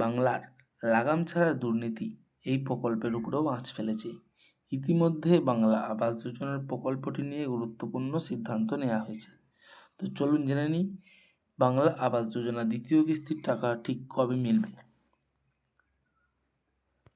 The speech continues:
বর্তমানে আবাস যোজনা প্রকল্পে উপভোক্তারা দ্বিতীয় কিস্তির টাকা পাওয়ার জন্য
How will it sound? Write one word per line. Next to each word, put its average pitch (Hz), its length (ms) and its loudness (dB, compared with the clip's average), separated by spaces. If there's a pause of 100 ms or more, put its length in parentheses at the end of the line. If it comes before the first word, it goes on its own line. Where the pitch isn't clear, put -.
(540)
বর্তমানে 131 640 2 (420)
আবাস 127 360 6
যোজনা 156 340 2
প্রকল্পে 139 520 -4 (120)
উপভোক্তারা 127 640 -2 (500)
দ্বিতীয় 135 340 2
কিস্তির - 500 -4
টাকা 117 260 2
পাওয়ার 120 300 2
জন্য 131 300 -4